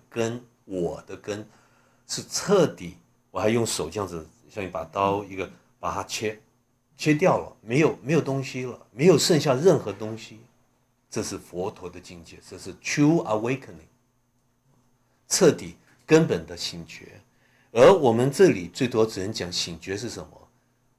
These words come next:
有时候这个我的魔，我的壳子会消失掉，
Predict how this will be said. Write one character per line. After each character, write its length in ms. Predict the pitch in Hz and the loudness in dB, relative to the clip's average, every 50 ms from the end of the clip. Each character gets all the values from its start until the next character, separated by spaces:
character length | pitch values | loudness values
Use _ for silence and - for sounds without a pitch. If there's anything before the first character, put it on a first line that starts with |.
| _ _ _ _ _ _ _ _ _ _ _ _ _ _ _ _ _ _ _ _ | _ _ _ _ _ _ _ _ _ _ _ _ _ _ _ _ _ _ _ _
有 120 | 120 127 | 0 0
时 140 | 127 - 208 | 2 4 2
候 60 | 190 | 2
这 80 | - 202 | 2 2
个 100 | 175 165 | 2 4
我 400 | 139 120 113 104 95 85 78 92 | 4 4 4 2 2 2 0 -2
的 140 | - - 117 | -4 -4 -2
魔， 580 | 117 110 95 87 85 80 80 90 104 123 135 - _ _ _ _ _ _ | -2 -2 -2 -2 -2 -2 -2 -4 -6 -8 -10 -16 _ _ _ _ _ _
我 180 | 92 87 87 | -4 -2 -2
的 140 | 87 87 113 | -2 -4 -6
壳 320 | - - - - 98 98 | -10 -10 -10 -6 -4 -4
子 220 | 110 110 - 90 87 - _ _ _ _ _ _ _ _ _ _ _ _ _ _ _ _ _ _ _ _ _ _ _ _ _ _ _ _ _ _ | -4 -4 -8 -14 -18 -18 _ _ _ _ _ _ _ _ _ _ _ _ _ _ _ _ _ _ _ _ _ _ _ _ _ _ _ _ _ _
会 360 | _ 143 135 123 107 107 - - _ _ _ _ _ _ _ | _ 2 2 2 2 0 -6 -14 _ _ _ _ _ _ _
消 200 | - - 139 135 | 0 4 4 4
失 160 | 131 - 131 | 4 2 -2
掉， 240 | - 131 117 95 | -2 -2 -4 -4